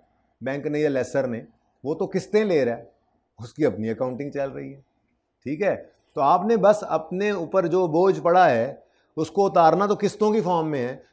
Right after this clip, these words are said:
लेकिन उसकी अकाउंटिंग करने के लिए आपने प्रिंसिपल इंटरेस्ट अलग-अलग करना है। तो अगर आपको वो असली वाला रेट नहीं भी पता तो जो फिर अब क्या करें, मजबूरी है, अकाउंटिंग ना करें, नहीं ना पता, लेसर नहीं रेट बता रहा असल क्या बीच में छुपा हुआ रेट है, फिर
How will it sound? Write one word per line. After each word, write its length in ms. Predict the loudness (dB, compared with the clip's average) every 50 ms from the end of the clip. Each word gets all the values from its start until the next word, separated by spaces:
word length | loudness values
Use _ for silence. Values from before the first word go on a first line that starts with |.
| -4 -2
लेकिन 180 | 0 0 0
उसकी 160 | 0 2 0
अकाउंटिंग 420 | 0 2 2 2 2 2 2 2 4
करने 260 | 4 4 4 2 2
के 100 | 2 2
लिए 100 | 4 6
आपने 260 | 6 6 6 4 0 -2
प्रिंसिपल 420 | -2 -2 -2 -2 -2 -2 -2 -2
इंटरेस्ट 300 | 0 0 0 0 0 0
अलग-अलग 380 | 0 0 0 0 0 -2 -2 -2
करना 260 | -4 -4 -4 -6 -10
है। 140 | -12 -18 _ _ _ _ _ _ _ _ _ _ _ _ _ _ 0
तो 60 | 2
अगर 160 | 4 6 6
आपको 280 | 6 6 6 4 2 0
वो 160 | 2 2 4 4
असली 320 | 2 2 2 0 2 4
वाला 180 | 4 6 6 6
रेट 200 | 6 6 4 4
नहीं 220 | 2 0 0 0
भी 60 | 0 0
पता 280 | 0 0 2 2 2 2
तो 100 | 0 -2 -2
जो 220 | 2 2 2 2
फिर 160 | 2 2 0
अब 120 | 0 0 2
क्या 140 | 4 2 4
करें, 200 | 4 2 -2 -2 0
मजबूरी 380 | -2 -2 -2 -2 -2 0 2
है, 120 | 4 2 2
अकाउंटिंग 480 | 2 0 0 0 2 2 2 0 0 0
ना 100 | -2 -2
करें, 260 | -2 -4 -6 -6 -8 -14 _ _ _ _ _ _ _ _ _ _ _ _ _ _ _ _ _ _ _ -4
नहीं 160 | 0 2 2
ना 100 | 4 2 2
पता, 220 | 2 2 2 4
लेसर 340 | 4 4 4 4 4 2 4
नहीं 160 | 4 4 4
रेट 180 | 4 4 4 4
बता 240 | 2 2 2 2 2
रहा 100 | 2 0
असल 220 | -2 -2 -4 -4
क्या 180 | -2 0 0 0
बीच 160 | 0 -2 -4
में 80 | -6 -10
छुपा 220 | -10 -8 -6 -4 -4
हुआ 160 | -2 -2 -4
रेट 240 | -4 -6 -10 -10 -12
है, 40 | -6
फिर 200 | -4 -4 -4